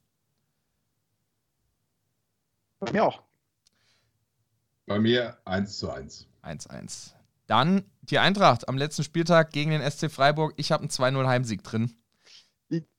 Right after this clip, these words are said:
Speaker 1: tipp-, tippen wir, tippen wir das heute schon? <laughs>
Speaker 3: Ja, ja.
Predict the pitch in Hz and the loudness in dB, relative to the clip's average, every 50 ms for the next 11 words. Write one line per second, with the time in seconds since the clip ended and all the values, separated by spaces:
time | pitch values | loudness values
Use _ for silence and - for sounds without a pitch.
0 | _ _ - - 202 - - - 196 208 - 254 214 208 - - 208 208 - 226 | _ _ -2 -2 -2 -2 -2 -2 -2 -2 2 2 0 0 0 -4 -6 -6 -6 -4
1 | 214 190 190 190 - - 180 175 185 220 254 - - 233 285 320 - - - - | -2 -2 -2 -2 -4 -4 -4 -2 -2 -2 -4 -4 -6 -8 -8 -8 -10 -10 -6 -4
2 | 190 190 - - 220 - - - - - 151 151 127 123 135 135 143 143 139 | -4 -4 -2 -2 -4 -4 -2 0 4 6 6 6 6 6 6 4 4 2 -2